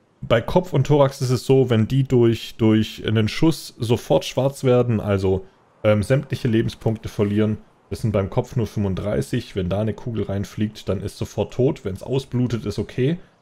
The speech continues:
Beim Thorax ist es allerdings so, in beiden Fällen, egal ob ich den mit einem Schuss runterschieß auf null oder, äh, wenn der ausblutet oder, äh, anderweitig langsam auf null läuft,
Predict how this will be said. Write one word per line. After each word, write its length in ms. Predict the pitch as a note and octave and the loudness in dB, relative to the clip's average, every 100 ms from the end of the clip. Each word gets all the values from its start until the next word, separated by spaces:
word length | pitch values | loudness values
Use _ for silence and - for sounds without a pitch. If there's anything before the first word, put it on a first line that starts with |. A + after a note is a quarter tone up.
| _ _ - | _ _ -2
Beim 320 | G#2+ G#2 G#2+ | 0 2 -2
Thorax 500 | - C3+ D#3 D3 - | 0 2 2 0 0
ist 100 | B2 | -2
es 60 | A#2+ | 2
allerdings 400 | A2+ A2 A2 - | 2 2 -2 0
so, 320 | A2 A2 B2+ - | 2 2 0 -4
in 220 | A2 G2+ | -4 -2
beiden 320 | G#2 C3 C3+ | 0 0 -2
Fällen, 420 | - A2 G#2+ G#2 | -2 0 0 0
egal 320 | G#2 G2 G#2+ | -4 -4 -2
ob 180 | A#2+ - | -2 -2
ich 180 | G#2 - | -6 -8
den 240 | A2+ G#2 G2+ | -2 0 0
mit 120 | - | -2
einem 220 | A2 A2 | -2 -2
Schuss 320 | G#2 G#2+ - | -2 -6 -4
runterschieß 480 | A2 D3 C#3 C3+ B2 | -2 -2 -2 -2 -2
auf 220 | A#2 - | -4 -4
null 240 | A#2 A2+ A2+ | 0 0 0
oder, 460 | A#2+ B2+ A#2+ A2 - _ _ _ _ | 2 4 4 2 -4 _ _ _ _
äh, 240 | - G#2+ G#2+ | -2 0 2
wenn 140 | G#2+ | 2
der 140 | G#2+ - | 2 2
ausblutet 800 | A2+ - G#2+ A2+ A2 A2+ G#2+ - | 0 -2 0 0 0 -2 -2 -4
oder, 420 | G#2 G#2 G2+ - | 2 4 2 2
äh, 160 | G2+ G2 | 0 0
anderweitig 760 | G2+ A2 G#2+ G2+ G#2 G#2+ G2 | 0 0 2 4 2 0 -4
langsam 540 | G#2+ G#2+ G#2 G2 G2 G2 | -2 0 0 -2 -2 -4
auf 200 | G2+ A2 | -6 -2
null 180 | G#2+ | 0
läuft, 520 | G#2 G2 G2+ F#2+ - | 2 2 2 0 -4